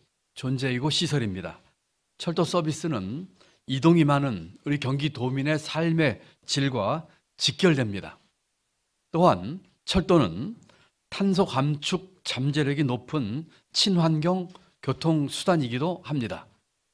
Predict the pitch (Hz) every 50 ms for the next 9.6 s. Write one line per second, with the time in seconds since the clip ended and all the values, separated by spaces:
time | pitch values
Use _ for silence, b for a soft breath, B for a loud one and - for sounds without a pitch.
0 | _ _ _ _ _ _ _ _ _ _ _ _ _ - - 123 135 147 160 165
1 | 139 143 143 139 160 151 139 113 92 - - _ _ _ - - 127 135 120 -
2 | 113 107 - - 107 85 82 101 131 - - - - - 147 143 139 151 151 151
3 | 147 135 131 131 139 147 143 143 - - 185 185 180 151 165 151 123 139 147 127
4 | 139 135 135 151 175 170 143 B B B B B _ _ _ - 143 156 156 -
5 | 135 147 143 151 156 160 156 135 131 123 - - - 156 156 139 101 76 71 -
6 | _ _ b b b b b _ _ _ _ _ _ _ _ _ _ _ _ _
7 | _ _ - 165 151 143 170 165 165 156 151 139 156 170 156 151 127 - - -
8 | - - - - 185 180 175 160 156 170 160 165 - 123 123 127 135 147 170 165
9 | 175 - - - 147 147 131 101 90 98 147